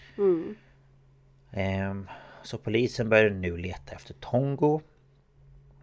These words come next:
Speaker 2: men hade problem att hitta honom.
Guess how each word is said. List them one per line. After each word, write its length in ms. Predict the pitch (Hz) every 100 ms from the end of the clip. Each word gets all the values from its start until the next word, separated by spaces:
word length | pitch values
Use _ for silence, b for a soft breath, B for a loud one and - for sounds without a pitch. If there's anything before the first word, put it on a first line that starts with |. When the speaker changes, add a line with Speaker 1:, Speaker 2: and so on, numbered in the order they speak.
| -
Speaker 2:
men 360 | 98 101 95
hade 260 | 95 92 90
problem 380 | - 87 87 90
att 140 | -
hitta 400 | - 95 - 82
honom. 520 | 82 90 95 123 165